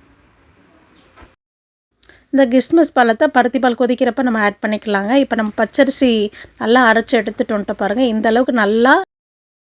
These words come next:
தின்னா நல்லா இருக்கணும். இந்த மாதிரி அரைச்சு எடுத்துக்கலாம். பவுடரும் நல்லா என்ன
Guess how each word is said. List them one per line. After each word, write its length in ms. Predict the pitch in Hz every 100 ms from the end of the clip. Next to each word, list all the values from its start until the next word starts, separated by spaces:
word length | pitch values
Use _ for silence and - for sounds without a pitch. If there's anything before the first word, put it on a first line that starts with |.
| 269
தின்னா 300 | 254 254 285 277
நல்லா 240 | 220 240 233
இருக்கணும். 480 | 208 - 202 226 381 480 _ _ 247
இந்த 100 | 233 226
மாதிரி 200 | 240 254
அரைச்சு 220 | 214 208 233
எடுத்துக்கலாம். 560 | 208 220 208 196 254 349 359 _ _ _ _ _ _ _ _ _ _ -
பவுடரும் 460 | 254 269 269 294
நல்லா 220 | 247 214 233
என்ன 120 | 220